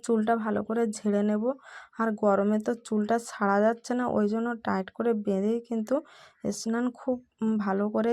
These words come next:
মাথায় জল ঢেলেছি স্নান করার সময়। আর চুলটা অনেকটাই ভিজে গেছিলো, কিন্তু গরমে আর বাঁধিনি। মাথাটা ঠান্ডা ঠান্ডা জল গড়ি গড়ি পড়ছিল, কিন্তু দেখলাম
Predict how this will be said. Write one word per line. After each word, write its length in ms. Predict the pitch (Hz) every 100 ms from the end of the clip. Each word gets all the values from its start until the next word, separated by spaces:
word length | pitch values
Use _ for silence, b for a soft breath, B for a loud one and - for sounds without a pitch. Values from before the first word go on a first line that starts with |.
| 240
মাথায় 360 | 226 208 226 233
জল 220 | 220 208 214
ঢেলেছি 320 | 226 240 240 247
স্নান 260 | 220 226 214
করার 280 | 214 208 214
সময়। 380 | 214 - 220 262 B B B B -
আর 100 | 208
চুলটা 300 | - 220 214 240
অনেকটাই 500 | 220 202 202 220 247
ভিজে 340 | 254 226 226 233
গেছিলো, 400 | 233 233 254 254 311 B B _
কিন্তু 340 | 220 214 214 262
গরমে 400 | 214 196 208 220
আর 140 | 233 233 214
বাঁধিনি। 420 | 202 196 226 247 240
মাথাটা 440 | 202 185 - 233 226
ঠান্ডা 300 | - 196 196
ঠান্ডা 320 | 220 226 240 214
জল 280 | 208 202 214 220
গড়ি 220 | 208 208
গড়ি 180 | 220 240 247
পড়ছিল, 460 | - 240 - 277 247 277 B B B
কিন্তু 300 | - 247 254 269
দেখলাম 380 | 208 220 240 269